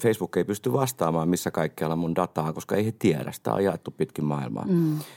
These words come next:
Speaker 1: Et se yksityisyyden suojan lo-, loukkaus on, on todella niinku perustavaa laatua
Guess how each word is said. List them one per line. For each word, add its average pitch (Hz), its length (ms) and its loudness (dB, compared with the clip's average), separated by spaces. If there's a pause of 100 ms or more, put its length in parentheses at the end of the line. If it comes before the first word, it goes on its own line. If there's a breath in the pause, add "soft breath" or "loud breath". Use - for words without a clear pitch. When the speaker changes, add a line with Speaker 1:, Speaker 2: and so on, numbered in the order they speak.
Speaker 1:
Et - 140 -4
se 98 120 2
yksityisyyden 87 680 2
suojan 87 300 2
lo-, 104 240 2
loukkaus 95 520 2
on, 107 200 0 (100)
on 123 140 0
todella 104 360 2
niinku 80 300 -2 (300 soft breath)
perustavaa 85 520 2
laatua 76 400 -4